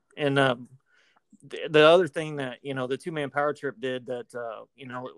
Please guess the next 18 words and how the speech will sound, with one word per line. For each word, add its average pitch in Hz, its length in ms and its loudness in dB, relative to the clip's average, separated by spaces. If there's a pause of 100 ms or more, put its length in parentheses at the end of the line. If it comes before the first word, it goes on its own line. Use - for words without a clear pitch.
would, 131 220 -8 (180)
would 147 180 -4
roll 147 280 2
into 139 220 -10
that 131 200 -6
next 135 240 -12
month, 135 320 -8
and 123 100 -12
I'm 127 100 -10
not 127 180 -10
trying 135 260 -10
to 120 160 -8 (100)
push 139 200 -6
you 127 80 -10
ahead 131 160 0
or 123 60 -6
anything, 120 360 -18
but 113 160 -10